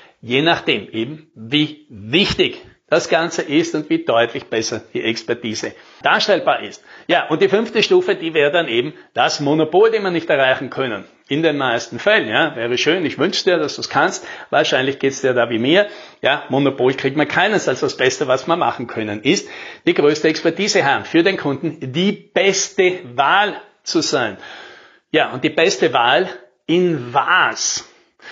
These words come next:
Und die einfachste Form natürlich ist, wie man eben schon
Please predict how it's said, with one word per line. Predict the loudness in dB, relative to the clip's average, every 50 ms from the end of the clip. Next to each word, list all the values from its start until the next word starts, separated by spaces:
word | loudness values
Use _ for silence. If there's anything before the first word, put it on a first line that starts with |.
| -20 -12 -10
Und | -4 0
die | 0 2
einfachste | 2 4 2 2 2 4 2 2 2 2 -2 -2
Form | 0 2 2 4 4 2 2 0
natürlich | 0 0 0 0 0 2 0 0 0 0
ist, | 0 0 0 -2 -4 -8 -12 -18 -20 _ _ _ _ _
wie | -8 -6 -4
man | 0 2 2
eben | 2 2 0
schon | 0 0 0 2 0